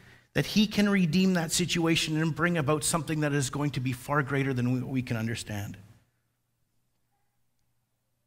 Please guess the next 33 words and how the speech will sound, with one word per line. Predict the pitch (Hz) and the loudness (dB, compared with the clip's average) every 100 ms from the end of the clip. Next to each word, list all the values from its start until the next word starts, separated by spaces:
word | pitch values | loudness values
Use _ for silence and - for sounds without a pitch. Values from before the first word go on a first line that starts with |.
| _ _ - - - _ _ _ _ _ _ - 156 | _ _ -20 -20 -20 _ _ _ _ _ _ -6 -2
It's | - | 0
been | 156 | 2
said | 151 180 165 | 6 8 8
that | 147 147 - - - - | 4 0 -10 -20 -20 2
there's | 170 175 | 4 6
a | 165 | 6
reason | 185 165 165 | 6 6 6
why | 151 143 | 6 6
the, | 139 131 - - - - - - | 6 0 -8 -18 -18 -18 -20 -2
the, | 143 - - | -2 -2 -6
on | 147 147 | 2 4
the, | 139 - - - | 2 -4 -12 -2
the | 151 | 0
car | - 160 | 4 6
windshield | 160 180 175 165 143 | 8 6 6 6 6
is | 135 | 4
so | - 156 | 4 2
much | 139 120 | 2 2
bigger | 147 147 | 2 4
than | 135 | 4
the | 135 | 2
rear | 131 147 127 | 4 4 6
view | 135 | 4
mirror, | 131 143 123 104 | 4 4 4 2
'cause | 127 | 0
we | 123 | 0
should | 123 135 | 0 2
be | 143 | 4
looking | 156 151 | 4 2
forward, | - 196 156 123 | 2 2 4 4
not | 139 139 | 2 2
looking | 131 127 | 0 0
back. | 123 120 107 - | 2 2 0 -10